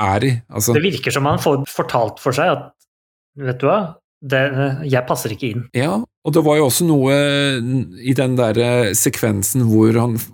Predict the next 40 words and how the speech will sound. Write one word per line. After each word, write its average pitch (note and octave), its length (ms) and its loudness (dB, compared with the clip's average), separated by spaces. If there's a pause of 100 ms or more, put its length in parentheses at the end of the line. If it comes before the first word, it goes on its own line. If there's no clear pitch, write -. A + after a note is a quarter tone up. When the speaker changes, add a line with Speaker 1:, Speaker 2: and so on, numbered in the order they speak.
Speaker 1:
snakker A#2 400 -4
om G#2+ 220 2
sine A2 320 2
foreldre, A#2+ 540 0 (100)
Speaker 2:
Mm. D3 260 -4
Speaker 1:
og B2+ 280 2
der C3+ 180 0
kommer B2 300 2
det A#2 40 -4
f-, - 160 -8
fram A#2+ 240 0
en A#2+ 80 0
setning B2 540 0
hvor A2 240 6 (760)
at G#2+ 140 -10
man B2 160 0
har G#2+ 240 2
et A#2+ 160 -2
vennenettverk, B2 960 -2
og A#2 80 0
så C3 220 0 (880)
går A#2 340 4
liksom A#2 240 0
tiden, G#2+ 480 0
og B2+ 80 0
så B2 160 -4
kaller G#2 400 0
man A#2 160 0
fortsatt - 480 -4
disse B2+ 240 -2
her A2 160 0
personene G#2+ 480 -2
for B2 160 0
venner, A#2+ 400 0
selv G2+ 400 0
om G#2 40 -2
man A2 200 0
egentlig G2+ 560 -2
ikke A2 160 -2
er G#2 140 -2